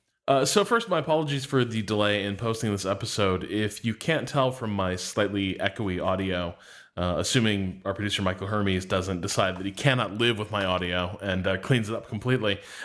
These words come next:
uh, I'm recording in a large empty office in my new apartment in Dorchester. Uh, so I had to pack up my entire office setup a f-, few days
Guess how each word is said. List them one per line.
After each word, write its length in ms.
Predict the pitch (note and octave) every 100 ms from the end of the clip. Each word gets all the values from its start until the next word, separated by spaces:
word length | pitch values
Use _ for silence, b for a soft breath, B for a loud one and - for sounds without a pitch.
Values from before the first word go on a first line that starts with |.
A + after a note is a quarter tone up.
| B
uh, 160 | A2 G2
I'm 140 | F3
recording 560 | F#3 F#3+ F3+ E3 C#3 C3
in 300 | A2 A#2 A2
a 340 | G#2 G2+ F#2+
large 720 | F#2+ G2+ G#2+ A2 G#2+ G#2 - -
empty 500 | A#2 A#2 A#2 G#2 E2+
office 580 | G2 G2 G2 F#2 - -
in 300 | G2+ G2 F#2+
my 140 | F#2
new 140 | F#2+ F#2+
apartment 440 | G#2 G2+ F#2+ F#2
in 140 | F2+
Dorchester. 600 | F#2 G#2 G#2+ G2 F#2 F2 - B B B B
Uh, 200 | G2+ G2+
so 140 | C3+
I 60 | D#3+
had 80 |
to 60 | C#3+
pack 280 | - C3 B2+
up 140 | A#2+
my 140 | G#2+ G#2+
entire 340 | G#2 B2+ A2
office 320 | G#2 G#2 G#2
setup 340 | - A2 F#2+ F#2
a 60 |
f-, 80 | F#2
few 340 | - B2+ E3+ D#3
days 220 | C#3